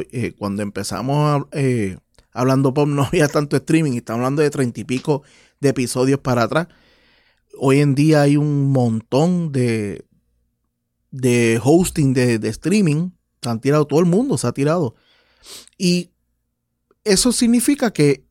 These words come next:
íbamos en buen camino. Eh, ¿cómo surge Hablando Pop? Hablando Pop surge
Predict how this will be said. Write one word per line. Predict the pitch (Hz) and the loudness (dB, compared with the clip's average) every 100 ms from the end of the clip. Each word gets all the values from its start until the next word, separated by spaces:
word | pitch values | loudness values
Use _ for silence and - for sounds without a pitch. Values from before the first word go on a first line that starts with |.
| _ | _
íbamos | 196 247 226 147 | 0 2 4 2
en | 117 | 2
buen | 117 117 | 0 -2
camino. | 143 104 78 69 _ _ | -4 -4 -6 -12 _ _
Eh, | 131 127 120 117 110 87 76 - - _ _ _ - | -2 0 0 0 -2 -4 -8 -14 -20 _ _ _ 0
¿cómo | 220 233 | 2 4
surge | - 202 165 | 2 2 2
Hablando | 131 104 92 | 0 -2 -8
Pop? | - - _ _ _ _ _ _ _ _ _ - | -14 -20 _ _ _ _ _ _ _ _ _ -2
Hablando | 175 208 233 233 | 0 2 2 2
Pop | 233 226 | 0 -2
surge | - 214 175 127 123 | -2 2 2 2 0